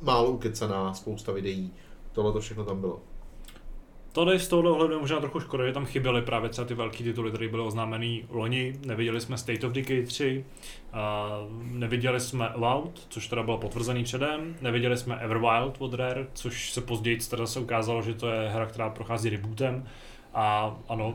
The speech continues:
Speaker 2: třeba ji zase zrušej, stejně jako Scalebound, že jo, což byla nejlepší zrušená hra na Xbox.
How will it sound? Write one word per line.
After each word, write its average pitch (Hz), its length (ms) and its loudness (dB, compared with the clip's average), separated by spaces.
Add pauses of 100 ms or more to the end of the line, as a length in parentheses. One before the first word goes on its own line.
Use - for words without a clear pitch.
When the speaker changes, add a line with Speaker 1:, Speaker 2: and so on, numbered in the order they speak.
Speaker 2:
třeba 113 360 0
ji 120 200 -2
zase 113 300 -4
zrušej, 110 440 0
stejně 123 360 -4
jako 117 320 -2
Scalebound, 110 580 -2
že 107 60 -2
jo, 104 80 -4
což 107 100 -6
byla 110 160 -2
nejlepší 104 420 -2
zrušená 110 420 -2
hra 117 120 0
na 113 160 -2
Xbox. 113 300 -4